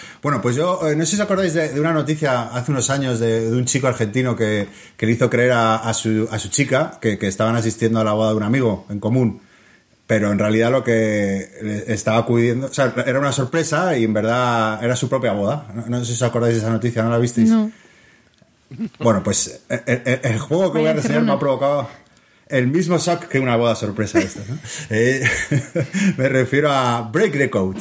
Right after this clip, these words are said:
Speaker 1: ¿no? Que es un juego de deducción, eh, donde el objetivo básicamente es tratar de, de deducir los códigos que oculta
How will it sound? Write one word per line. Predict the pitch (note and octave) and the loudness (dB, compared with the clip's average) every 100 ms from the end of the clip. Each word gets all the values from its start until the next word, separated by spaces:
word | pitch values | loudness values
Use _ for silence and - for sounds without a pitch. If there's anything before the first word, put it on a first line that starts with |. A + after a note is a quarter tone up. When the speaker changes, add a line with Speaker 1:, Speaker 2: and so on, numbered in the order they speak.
| - | -6
Speaker 1:
¿no? | B2 C#3+ | -2 0
Que | |
es | C3 D3 | 0 0
un | C3 B2 | 0 -2
juego | C#3+ D3 C#3 | 0 0 2
de | C3 | 2
deducción, | B2 A#2 C3+ D#3+ A3 - - - - _ - | 0 0 0 0 -4 -14 -20 -20 -20 _ -6
eh, | A2+ A2 | 0 0
donde | A2 A2 G#2+ G#2+ G#2 B2+ | 2 0 0 -2 -4 0
el | C#3 | 0
objetivo | B2+ A#2+ G#2+ B2+ C#3 | 2 2 2 2 2
básicamente | B2 B2 A#2 A#2+ A#2+ | 0 0 -2 0 -2
es | C3+ B2 | -2 -2
tratar | A2+ A#2+ B2+ | -2 0 2
de, | B2+ A#2+ A#2 | 2 2 0
de | A#2+ A#2+ A#2 A2+ | 0 0 2 2
deducir | B2+ A#2+ D3 C#3 F3+ - - - - | 2 2 0 -2 -4 -18 -20 -18 -2
los | C3 - | 0 2
códigos | C#3 C#3 C#3 C#3 | 2 4 2 0
que | B2 | -2
oculta | B2 B2+ B2 B2+ A#2+ A#2 G#2+ G#2 | 0 -2 0 0 2 0 -2 -6